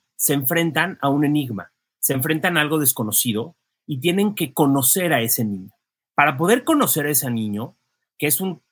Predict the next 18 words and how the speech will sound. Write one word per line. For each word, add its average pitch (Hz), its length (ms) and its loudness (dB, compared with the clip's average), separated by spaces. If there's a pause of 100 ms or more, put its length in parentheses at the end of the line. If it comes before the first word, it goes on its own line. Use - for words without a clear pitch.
reto, 123 580 -2 (200)
¿por, 147 200 0
por 180 140 0
qué 226 80 2
es 208 80 4
un 226 80 2
reto? 151 320 0 (180)
Bueno, 233 220 2
pues - 100 -6
porque 131 220 -6
se 131 140 0
tienen 196 260 0
que 160 120 -2
deshacer 127 680 -2 (240)
de 139 140 -2
todas 208 280 2
las 208 160 0
preconcepciones 135 1200 -2